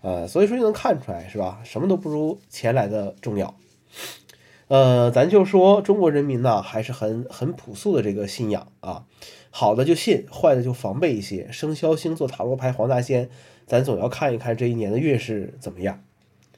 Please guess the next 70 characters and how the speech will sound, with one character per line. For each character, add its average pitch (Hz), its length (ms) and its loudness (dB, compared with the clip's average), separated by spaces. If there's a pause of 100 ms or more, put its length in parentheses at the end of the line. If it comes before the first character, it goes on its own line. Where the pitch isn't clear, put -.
(600)
呃， 123 560 4
贺 214 220 4
岁 220 120 -4
片， 220 280 2
很 - 220 -2
久 247 100 0
没 143 100 2
看 160 160 -2
电 151 140 4
影 117 100 4
了 87 280 -4 (100)
啊， 113 140 -8
现 202 160 2
在 202 60 4
电 202 180 4
影 135 100 0
一 190 60 -4
点 151 160 2
都 123 120 -2
提 135 180 -8
不 170 60 -8
起 113 140 -12
兴 190 220 0
趣 123 120 -6
啊， 85 140 -8
不 175 80 -6
只 131 140 -6
是 127 100 -8
国 127 160 -2
内 151 160 2
的， 104 120 -2
国 120 160 -4
外 185 160 2
的 131 100 -4
其 131 160 -12
实 139 180 -8
也， 113 240 -2
也 95 160 -10
一 104 120 -6
样。 175 260 -2 (840)
印 226 160 2
象 214 160 6
深 220 180 4
刻 214 120 2
的 180 80 4
贺 180 120 -2
岁 165 140 0
片 156 220 2
只 120 160 -6
剩 147 180 -4
下 131 60 0
甲 123 180 -2
方 127 180 0
乙 117 60 -4
方 127 260 0
了 131 60 0
啊， 107 260 -4
还 120 220 -6
是 151 80 -6
那 147 100 0
最 156 160 -2
后 156 220 0
一 117 120 -2
幕、 127 140 -2
最 139 140 -4
后 143 100 -2
一 135 60 -2
句 139 80 -8
台 131 180 0
词 135 440 2